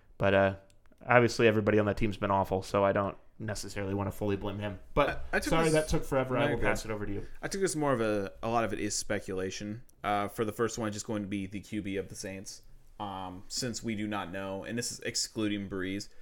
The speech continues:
Speaker 2: because it seems logically that the next Q B will either be Jameis and or Taysom Hill. Either way, I feel both of them with those weapons could easily be a quality quarterback, and I feel like they'll be undervalued as well.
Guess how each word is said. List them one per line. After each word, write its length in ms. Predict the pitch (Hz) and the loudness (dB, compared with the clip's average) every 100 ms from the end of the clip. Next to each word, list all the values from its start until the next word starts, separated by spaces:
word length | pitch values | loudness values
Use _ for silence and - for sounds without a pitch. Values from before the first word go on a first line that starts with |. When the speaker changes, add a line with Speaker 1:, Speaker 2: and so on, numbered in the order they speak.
| - - - | -16 -16 -8
Speaker 2:
because 240 | 135 143 120 | 0 2 2
it 80 | |
seems 200 | 165 131 | -2 -2
logically 680 | 101 101 104 120 127 123 127 131 - | -2 -4 -4 -6 -4 -4 -4 -8 -4
that 180 | 110 | -2
the 100 | 107 | -2
next 260 | 107 107 - | -6 -6 -8
Q 200 | - 110 | -6 -4
B 160 | 104 104 | -2 -2
will 160 | 101 | -2
either 240 | 92 101 95 | -4 -4 -4
be 100 | 92 | -6
Jameis 460 | 90 92 95 101 - | -8 -8 -8 -8 -8
and 200 | 95 92 | -8 -8
or 420 | - 92 90 - - - - | -6 -6 -6 -10 -18 -18 -14
Taysom 360 | - 104 104 | -10 -8 -8
Hill. 240 | 104 104 131 - - - - - | -6 -6 -6 -14 -20 -20 -18 -4
Either 240 | 135 123 | 0 2
way, 340 | 113 110 107 104 - - | 2 4 2 0 -8 -8
I 160 | - 104 | -4 -4
feel 340 | - - 113 | -6 -2 -2
both 300 | 95 101 98 | 0 -2 -2
of 100 | 107 | -2
them 200 | 101 101 | -4 -4
with 180 | 101 98 | -6 -4
those 240 | 101 98 | -4 -4
weapons 340 | 104 87 107 107 | -6 -8 -8 -10
could 160 | - - | -10 -10
easily 340 | 101 98 104 | -10 -8 -8
be 400 | 92 101 95 95 - - 95 | -6 -8 -8 -8 -12 -16 -14
a 140 | 87 - - | -14 -18 -12
quality 360 | 104 87 95 | -8 -6 -8
quarterback, 800 | 92 - 98 98 104 107 - - - - | -10 -6 -6 -4 -4 -4 -6 -16 -20 -12
and 280 | 104 98 87 | -8 -8 -8
I 60 | |
feel 180 | 90 113 | -6 -4
like 100 | 101 | -4
they'll 80 | 101 | -4
be 160 | 95 | -6
undervalued 600 | - 92 92 92 87 98 92 | -4 -6 -6 -6 -6 -6 -6
as 200 | 92 - | -10 -8
well. 360 | 98 95 - | -4 0 2